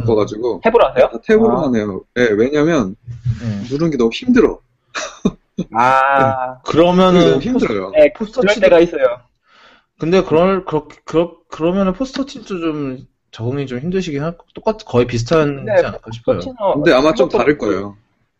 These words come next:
Speaker 3: 예, 근데, 아,
Speaker 2: 달라요.
Speaker 3: 물론 이제 포스터치 같은 경우는 좀 그 강도를 설정을 할 수가 있어요. 그
Speaker 2: 강도
Speaker 3: 민감-
Speaker 2: 설정도 되고, 그리고 이게 트랙패드 누르는 감보다 훨씬 낮아가지고,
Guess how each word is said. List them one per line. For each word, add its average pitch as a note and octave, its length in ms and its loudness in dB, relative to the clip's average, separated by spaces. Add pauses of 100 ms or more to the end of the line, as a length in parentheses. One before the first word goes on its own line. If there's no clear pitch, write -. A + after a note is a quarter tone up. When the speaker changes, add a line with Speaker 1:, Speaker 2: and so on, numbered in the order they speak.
(360)
Speaker 3:
예, D3+ 60 0
근데, F3+ 160 6
아, D#3+ 60 4
Speaker 2:
달라요. F#3+ 160 2
Speaker 3:
물론 A#3 320 4
이제 F#3 380 4
포스터치 C4+ 420 -4
같은 A3+ 200 -2
경우는 F3+ 300 -2
좀 D3+ 300 -8
그 A2+ 340 -6
강도를 C#3+ 380 -4
설정을 F3+ 320 -6
할 D#3+ 80 -8
수가 - 240 -14
있어요. F#2+ 340 -10 (100)
그 F2+ 440 -10 (100)
Speaker 2:
강도 D3+ 320 -4
Speaker 3:
민감- - 40 -2
Speaker 2:
설정도 F#3 340 0
되고, B2+ 480 2
그리고 C#3 480 0
이게 B2+ 160 0
트랙패드 A#3 380 4
누르는 E3 340 6
감보다 D3 320 4
훨씬 A#3 340 -4
낮아가지고, C3+ 880 0